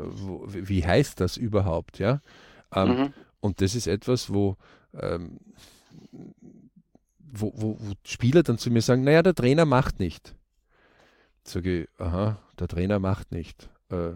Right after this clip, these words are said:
Speaker 1: und was machst du? Ja, wie?
Speaker 2: Ja.
Speaker 1: Ich sage, warum nimmst du bitte nicht den Hörer in die Hand und sagst, so, meine zwei Flügelspieler oder meine zwei besten Kumpels in meiner Mannschaft oder in einer anderen Mannschaft, wir machen jetzt.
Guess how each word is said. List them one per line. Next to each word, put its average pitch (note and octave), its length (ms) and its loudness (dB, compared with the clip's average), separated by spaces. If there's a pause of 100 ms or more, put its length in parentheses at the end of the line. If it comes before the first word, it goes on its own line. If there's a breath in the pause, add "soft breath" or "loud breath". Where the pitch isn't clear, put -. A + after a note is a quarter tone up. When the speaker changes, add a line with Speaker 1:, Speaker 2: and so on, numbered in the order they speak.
(100)
Speaker 1:
und F2+ 200 -10
was F2+ 140 -8
machst E2+ 300 -8
du? C#3+ 160 -6 (800)
Ja, F2+ 240 -2
wie? A2+ 120 6
Speaker 2:
Ja. A2+ 100 6 (500)
Speaker 1:
Ich G2 140 -8
sage, A2 240 0
warum A#2 240 2
nimmst C#3+ 340 -2
du C#3+ 60 -2
bitte C#3 340 -2
nicht C#3+ 340 -2
den B2 120 0
Hörer C3 300 4
in C#3+ 100 0
die C#3 140 4
Hand C3+ 280 2
und C#3 100 -8
sagst, - 320 -4
so, E3+ 220 4 (1000 loud breath)
meine A2+ 300 4
zwei G#2 260 4
Flügelspieler D#3 800 2
oder A#2 240 2
meine A2+ 320 4
zwei - 340 2
besten B2 400 0
Kumpels - 420 -4
in A2 120 0
meiner B2+ 220 4
Mannschaft D3+ 440 0
oder A#2 160 2
in A2+ 80 2
einer G#2+ 180 0
anderen C3 240 2
Mannschaft, C3 380 0
wir A#2+ 100 4
machen A#2 300 2
jetzt. - 380 -2